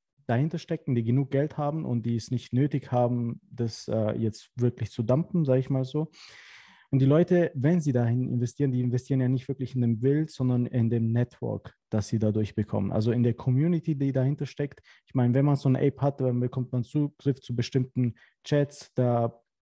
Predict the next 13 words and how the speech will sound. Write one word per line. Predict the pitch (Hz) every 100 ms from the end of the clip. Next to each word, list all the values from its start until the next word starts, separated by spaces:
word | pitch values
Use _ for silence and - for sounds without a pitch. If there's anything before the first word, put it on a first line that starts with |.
| _ _ _ _ -
wo | 123 123 123 123 - _
auch | 139 143
die | - 139
anderen | 156 175 156
drin | 151 - 147
sind, | - 131
die | 131 131 - -
die | 127
gleichen | 131 127 131
N | 127 127
F | 123
Ts | 143 -
besitzen, | 127 117 123 - 127